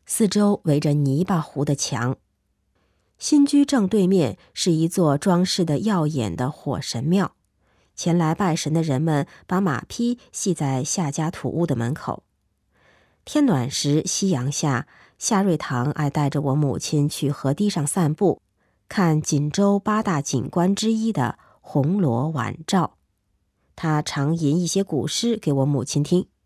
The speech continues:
姥姥不能陪他们散步，那时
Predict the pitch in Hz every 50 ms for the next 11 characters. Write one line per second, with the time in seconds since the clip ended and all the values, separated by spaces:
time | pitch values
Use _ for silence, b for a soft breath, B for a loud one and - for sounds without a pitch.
0 | _ _ _ b b b b b b b b b 208 180 147 131 143 165 175 202
1 | 214 220 - 208 180 156 156 170 - - 131 131 - 151 147 143 139 139 - 147
2 | 139 147 147 170 160 135 - - _ _ _ _ _ - 165 151 147 - - 156
3 | 151 156